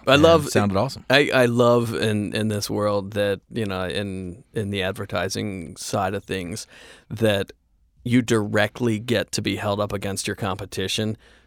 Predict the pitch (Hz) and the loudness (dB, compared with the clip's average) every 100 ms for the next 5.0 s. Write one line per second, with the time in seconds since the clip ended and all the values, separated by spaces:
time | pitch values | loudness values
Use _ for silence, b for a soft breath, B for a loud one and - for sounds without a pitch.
0 | - - 113 95 90 87 - 57 - - | -8 -2 0 0 -2 -4 -4 -8 -12 -12
1 | - - - - 104 78 - 123 123 123 | -20 -20 -8 0 0 0 2 6 8 8
2 | 131 - 139 120 131 139 131 117 127 120 | 6 6 6 8 8 8 6 6 8 8
3 | 117 - 120 120 120 117 104 120 117 110 | 6 4 4 6 6 4 4 4 4 2
4 | 104 107 110 107 101 113 107 107 107 | 4 4 4 2 4 4 4 4 2